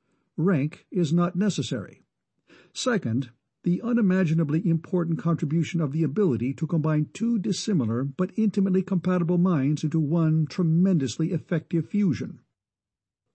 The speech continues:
While Terea and I have had only a few moments to play with it,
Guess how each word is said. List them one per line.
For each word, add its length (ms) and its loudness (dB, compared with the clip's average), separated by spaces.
While 440 2
Terea 480 0
and 120 0
I 160 -2
have 160 -2
had 240 0
only 280 2
a 80 -2
few 280 0
moments 380 0
to 100 -6
play 240 -2
with 180 -2
it, 140 -6